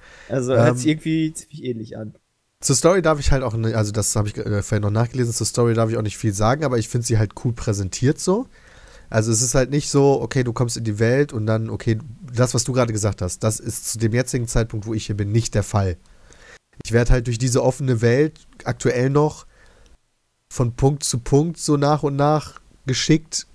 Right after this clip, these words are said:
Speaker 2: und die Story geht voran.
Speaker 1: Okay, wie oft verirrst du dich für, sagen wir mal, oh, links ist ein, äh, Gebiet, da kann ich irgendeinen Schatz finden, da muss ich
Speaker 2: Durchgehend,
Speaker 1: jetzt hin.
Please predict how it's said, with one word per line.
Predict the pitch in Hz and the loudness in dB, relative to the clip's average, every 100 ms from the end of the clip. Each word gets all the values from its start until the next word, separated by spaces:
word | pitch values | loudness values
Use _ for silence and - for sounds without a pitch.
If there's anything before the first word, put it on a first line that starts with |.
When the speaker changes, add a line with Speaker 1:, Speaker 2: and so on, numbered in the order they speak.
| _ _ _ | _ _ _
Speaker 2:
und | - 139 | 2 4
die | 139 | 4
Story | - 143 135 127 | 2 4 2 0
geht | 123 127 | -2 -2
voran. | - 120 117 113 98 - _ _ _ _ _ _ _ _ - | 0 0 2 0 -2 -12 _ _ _ _ _ _ _ _ -2
Speaker 1:
Okay, | 151 160 160 | 2 2 0
wie | 160 | 2
oft | 175 165 | 2 2
verirrst | - 147 - 175 170 - | -4 -4 0 -2 -2 -4
du | |
dich | 170 196 190 _ _ - | 0 0 -2 _ _ -20
für, | - 175 165 156 151 - - | -4 4 6 6 2 -2 -10
sagen | 175 156 160 | 0 2 2
wir | 165 | 0
mal, | 151 151 151 - | 2 4 4 4
oh, | 180 190 | 6 6
links | 170 226 269 | 4 2 0
ist | 240 - | -6 -4
ein, | 190 185 - - - _ | -2 -2 -4 -20 -20 _
äh, | - 165 160 160 156 _ _ | 0 4 6 6 2 _ _
Gebiet, | 170 156 226 226 - _ | -4 0 2 0 -4 _
da | 156 151 | 2 2
kann | 180 | 0
ich | 180 165 - | -2 -6 -2
irgendeinen | 165 165 165 | -2 -2 -2
Schatz | - 208 - | 0 0 -4
finden, | - 156 135 123 117 123 | 0 0 0 -8 -10 -4
da | 131 | -2
muss | 147 156 | 0 2
ich | 156 | 6
Speaker 2:
Durchgehend, | 139 - 202 175 | 6 6 2 2
Speaker 1:
jetzt | |
hin. | 139 | -2